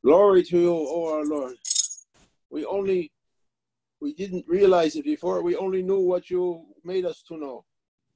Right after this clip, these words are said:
We thought our knowledge covered everything, encompassed everything. Now we see only it was what you put in us,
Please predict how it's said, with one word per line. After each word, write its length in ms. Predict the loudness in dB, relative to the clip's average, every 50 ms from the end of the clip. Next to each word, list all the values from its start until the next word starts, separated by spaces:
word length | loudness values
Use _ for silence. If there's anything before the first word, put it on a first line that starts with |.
| _ -20 _
We 140 | -12 -12 -8
thought 240 | -4 -2 -2 -2 -4
our 140 | -6 -8
knowledge 440 | -8 -6 -4 -4 -4 -4 -6 -8 -14 _
covered 300 | -6 -6 -6 -6 -8 -8
everything, 540 | -6 -4 -2 -2 -2 -2 -4 -8 _ _ _ _ _ _ _ _ _ _ _ _ _
encompassed 520 | -20 -20 -18 _ -12 -12 -12 -12 -16 -10 -4
everything. 540 | -2 2 2 2 2 0 -4 -10 -20 _ _ _ _ _ _ _ _ _ _ _ _ _ -12
Now 180 | -8 -4 -2
we 180 | 0 0 0 -2
see 380 | -2 -4 -4 -4 -4 -4 -8 _ _ _ _ _ _ -14
only 340 | -8 -6 -6 -2 -2 -2
it 80 | -2 -2
was 140 | -4 -8 -6
what 220 | -8 -8 -8 -6
you 180 | -6 -6 -6 -4 -2
put 220 | 0 0 0 -2
in 160 | -6 -6 -4
us, 380 | -4 -2 -2 -4 -4 -6 -12